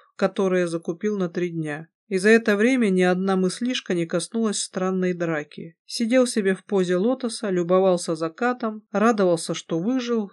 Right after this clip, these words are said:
даже не ругал ангела-хранителя за беспечность. Наверняка я у него не один такой,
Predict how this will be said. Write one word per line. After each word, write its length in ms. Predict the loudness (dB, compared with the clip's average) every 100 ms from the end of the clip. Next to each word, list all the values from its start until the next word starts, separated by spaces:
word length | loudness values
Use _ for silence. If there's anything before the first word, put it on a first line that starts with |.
| -4
даже 340 | 0 2 2
не 100 | 0
ругал 440 | 0 0 2 2 2
ангела-хранителя 1120 | 0 0 0 -2 -2 -2 -2 -4 -4 -2 -2
за 100 | -4
беспечность. 960 | -6 -6 -8 -8 -8 -14 -18 -20 -20 _ _ -2
Наверняка 800 | 6 6 6 2 2 4 4 2
я 240 | 2 4
у 60 | 4
него 320 | 2 2 2
не 140 | 4 2
один 340 | 0 -2 -2
такой, 480 | -6 -8 -10 -10